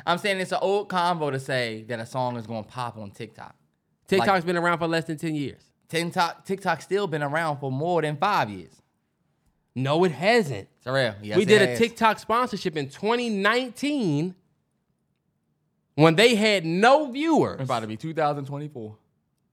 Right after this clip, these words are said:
Speaker 2: Okay, still under five. Or under five, bitch ass nigga.
Speaker 1: So why you saying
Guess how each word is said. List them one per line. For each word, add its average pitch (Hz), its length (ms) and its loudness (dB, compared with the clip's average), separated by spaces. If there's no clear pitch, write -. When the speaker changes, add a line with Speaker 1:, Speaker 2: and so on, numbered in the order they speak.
Speaker 2:
Okay, - 180 -14
still 101 220 -12
under 117 140 -12
five. 113 240 -20
Or 131 260 -4
under 139 200 2
five, 110 480 -4
bitch 113 180 -4
ass 107 220 -6
nigga. 110 320 -8
Speaker 1:
So 226 200 2
why 269 180 6
you 359 180 2
saying 302 340 6